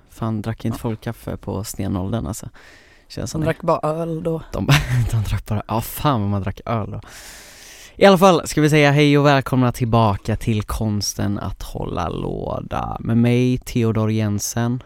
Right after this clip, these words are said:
Speaker 1: och min kära kollega Nour El Refai,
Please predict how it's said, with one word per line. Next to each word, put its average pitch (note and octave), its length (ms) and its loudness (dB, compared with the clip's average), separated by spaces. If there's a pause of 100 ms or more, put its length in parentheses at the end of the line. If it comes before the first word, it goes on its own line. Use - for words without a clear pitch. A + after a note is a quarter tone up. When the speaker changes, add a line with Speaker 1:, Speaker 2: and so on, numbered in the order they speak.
(140)
Speaker 1:
och - 520 -8 (800)
min G#2 260 0
kära G2 260 -2
kollega F#2+ 480 -2
Nour G2 380 -2
El F#2+ 360 -4
Refai, - 520 -6